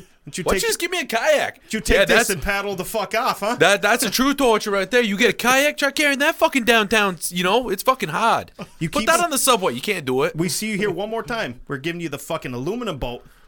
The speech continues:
Speaker 2: We'll give you
Speaker 1: And
Speaker 2: a
Speaker 1: you gotta
Speaker 2: canoe.
Speaker 1: carry that son of a bitch down to the East River and get the fuck outta here.
Speaker 2: Yeah.
Speaker 1: <laughs>
Speaker 2: Stop paddling, fuck.
Speaker 1: So, this, this method is described as having, uh, someone tied between wood.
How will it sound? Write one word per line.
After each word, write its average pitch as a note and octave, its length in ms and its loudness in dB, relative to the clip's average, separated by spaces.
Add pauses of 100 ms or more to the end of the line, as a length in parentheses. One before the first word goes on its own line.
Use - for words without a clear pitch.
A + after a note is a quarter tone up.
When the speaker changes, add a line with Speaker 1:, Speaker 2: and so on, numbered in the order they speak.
Speaker 2:
We'll C#3 80 -4
give G#3 100 0
you G3+ 60 0
Speaker 1:
And F3+ 60 0
Speaker 2:
a F3 40 -4
Speaker 1:
you D#3+ 40 -6
gotta F3+ 160 0
Speaker 2:
canoe. G3+ 120 6
Speaker 1:
carry F#3 220 -2
that G3 160 -4
son A3+ 240 -6
of E3 80 -6
a E3 40 -8
bitch D#3+ 280 -6
down E3 180 -4
to D3+ 60 -8
the D#3 80 -6
East D3+ 180 -6
River G#3+ 200 -4
and D3 100 -8
get E3 160 -10
the E3 60 -16
fuck D3 280 -10
outta F3 220 -6
here. B2+ 180 -10 (240)
Speaker 2:
Yeah. G3+ 200 4 (440)
Speaker 1:
<laughs> G#3+ 540 -10
Speaker 2:
Stop C#3+ 320 -2
paddling, F3+ 460 2
fuck. D3+ 400 -2 (440)
Speaker 1:
So, F3+ 540 -4 (800)
this, F#3+ 280 -4
this F#3+ 240 -6
method G#3+ 320 -4
is F3 160 -4
described E3 580 -4
as D3 80 -10
having, D3+ 460 -4
uh, B2 160 -4
someone D#3 320 -4
tied D3+ 340 -6
between C#3+ 460 -8
wood. C#3+ 340 -8